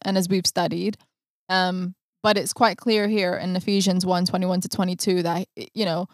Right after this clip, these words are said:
he has been victorious. And the church is closely identified with Christ,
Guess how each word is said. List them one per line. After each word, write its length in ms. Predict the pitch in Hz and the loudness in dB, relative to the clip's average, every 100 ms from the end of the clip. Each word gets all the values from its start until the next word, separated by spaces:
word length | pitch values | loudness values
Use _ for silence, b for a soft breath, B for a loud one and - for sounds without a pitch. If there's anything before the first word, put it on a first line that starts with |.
| _ _ _ | _ _ _
he 100 | 262 | 4
has 100 | 269 | 6
been 180 | 220 240 | 4 2
victorious. 800 | 220 - 240 226 147 - - - _ _ _ _ | 2 4 6 6 2 -2 -6 -8 _ _ _ _
And 300 | 226 226 226 | 4 6 6
the 80 | 220 | 4
church 460 | - 277 247 262 - | 6 6 6 4 0
is 100 | 202 | 0
closely 380 | - 240 247 226 | 0 0 4 4
identified 680 | 196 202 208 214 196 190 | 4 4 2 2 2 2
with 180 | 175 180 | 0 -2
Christ, 500 | - 220 175 147 214 | 2 4 4 2 -2